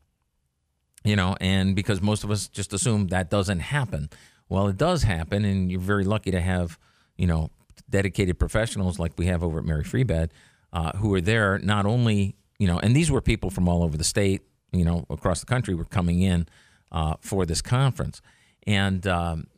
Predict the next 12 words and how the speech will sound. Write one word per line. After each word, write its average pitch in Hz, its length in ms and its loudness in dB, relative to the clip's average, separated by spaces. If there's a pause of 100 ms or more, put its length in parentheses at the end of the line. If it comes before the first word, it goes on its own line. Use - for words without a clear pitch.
so, 123 240 0
so 131 280 2
it 117 120 2
was 110 220 2
gratifying 147 580 0
because, 98 480 0 (400)
you 123 100 2
know, 135 60 4
we 175 160 0
deal, 196 160 4
<laughs> - 720 0
frankly, 107 420 -2